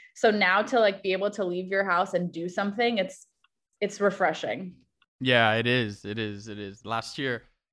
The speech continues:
Speaker 2: man, last year was a, quite a challenge for a lot of us, not knowing where things were gonna go. Entertainment industry at a standstill. And I'm glad to see it moving.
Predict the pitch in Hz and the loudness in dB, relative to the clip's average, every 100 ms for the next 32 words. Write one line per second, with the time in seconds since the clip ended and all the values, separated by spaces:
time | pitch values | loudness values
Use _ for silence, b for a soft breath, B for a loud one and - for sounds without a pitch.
0 | - 123 120 120 - 151 131 143 135 123 | -4 -2 0 -2 -2 -2 0 2 2 2
1 | 139 123 123 - 110 110 110 101 - - | 2 2 0 -2 -2 -2 -2 -8 -10 -20
2 | _ - 120 139 131 127 123 123 120 117 | _ -6 -4 0 0 0 -2 -2 -4 -2
3 | 117 110 117 117 107 - _ _ 117 131 | -2 -2 0 0 -2 -6 _ _ -2 0
4 | 120 131 127 120 120 117 131 120 113 107 | 0 0 2 2 0 -2 -2 0 0 -2
5 | - 113 113 - 120 113 101 _ _ _ | -2 -2 -2 -4 -2 -2 -4 _ _ _
6 | - 107 110 B B B _ - 107 110 | -8 -6 -6 B B B _ -12 -6 -2
7 | 131 147 151 143 143 120 120 107 101 | 4 4 4 2 2 4 2 0 -8